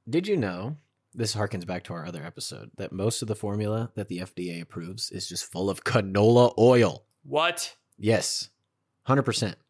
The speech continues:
Speaker 2: I didn't know that.
Speaker 1: Yeah. They're like, "No, don't make your own. We've got deals with the, <laughs>
Speaker 2: We've
Speaker 1: all
Speaker 2: got
Speaker 1: the
Speaker 2: deals
Speaker 1: co-,
Speaker 2: with the canola oil
Speaker 1: with the
Speaker 2: industry.
Speaker 1: canola oil mafia."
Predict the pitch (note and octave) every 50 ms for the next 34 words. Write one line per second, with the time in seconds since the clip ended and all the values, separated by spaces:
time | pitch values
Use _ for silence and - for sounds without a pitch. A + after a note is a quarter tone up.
0 | _ _ - C#3 C#3 C3+ C3+ C3 B2+ A#2+ A2 G#2+ G#2+ - _ _ _ _ _ -
1 | A#2+ G#2+ E2+ - G2 - - _ _ - B2 A#2+ A#2 B2 D3 D#3+ D#3+ D#3+ D#3 D3
2 | C#3 C#3 D3+ D3+ D3 C#3+ C3+ - B2+ C3 C#3+ D3 C#3 B2+ A#2+ B2 C3 C3 C3+ C3
3 | _ _ _ _ _ _ _ _ _ _ _ B2+ B2 B2 B2+ C#3+ C#3 C3 G#2+ A#2
4 | C#3+ E3+ E3 C#3+ A#2 G#2 - B2 - - - A#2 A2 - - - - D3 D3+ D3+
5 | C#3+ D3 D3 E3 D3 C3+ E3+ F3+ F3+ D#3 E3 E3+ E3+ - F3 D#3 D#3+ E3+ E3+ E3+
6 | D3+ C#3+ C#3 C3+ C3 B2+ B2+ B2+ D3 - D#3+ D#3 D#3+ E3+ E3+ D#3+ D3 C3 C#3 C3+
7 | C3 C3 C3 C3+ C#3 C#3 C3+ - C3 A#2 G#2+ G2